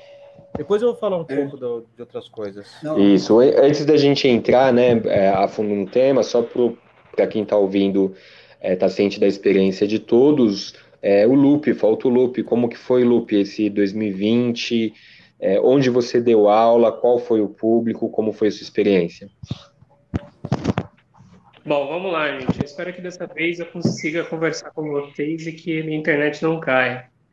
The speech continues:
Speaker 4: Bom, então eu tive duas experiências aí que foram bem distintas, né? Então, eu também, como Dudu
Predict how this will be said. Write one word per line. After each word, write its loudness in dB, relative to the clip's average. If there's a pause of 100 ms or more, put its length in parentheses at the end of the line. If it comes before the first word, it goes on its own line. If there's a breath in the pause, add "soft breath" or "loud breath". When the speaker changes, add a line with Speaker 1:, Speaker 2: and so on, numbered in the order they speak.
(720)
Speaker 4:
Bom, 2
então 2
eu 2
tive -6
duas -2
experiências -2
aí 0
que -14
foram -2
bem 2
distintas, -6
né? -6
Então, -2
eu 0
também, 0
como -4
Dudu -4